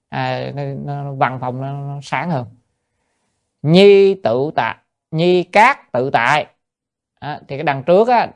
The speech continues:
để đã, đã nói về cái gì đó là tương tức rồi đó ha. Còn đằng sau mình nói về tự tại. Nhi cát tự tại, nhưng mà cát đây là cát cát, tức là mỗi mỗi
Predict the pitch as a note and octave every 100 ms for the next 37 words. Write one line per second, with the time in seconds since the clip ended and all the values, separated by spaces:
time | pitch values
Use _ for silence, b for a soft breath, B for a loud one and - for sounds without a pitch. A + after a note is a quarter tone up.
0 | _ - C#3 D3+ D3+ D#3+ E3+ F3+ F#3 C3
1 | C3 E3 C#3 B2+ D#3 F3 E3 D#3+ E3 E3
2 | C#3 A#2 C3+ D#3+ D3+ A#2+ _ _ - B2+
3 | B2+ C#3+ C3 B2 D3+ C#3 B2 B2 A2 A#2+
4 | - _ _ _ _ _ D3+ D#3 F3 F3
5 | D#3 F#3 G3+ C3 A#2 B2+ C#3 D#3+ G3 F#3+
6 | D3+ C3+ C3+ C3+ _ _ _ _ _ F3+
7 | A3 - D#3 C3 A2+ _ _ F#3+ F#3+ F#3+
8 | A3+ - G3+ D3+ A#2 D3 F3+ C#3+ G3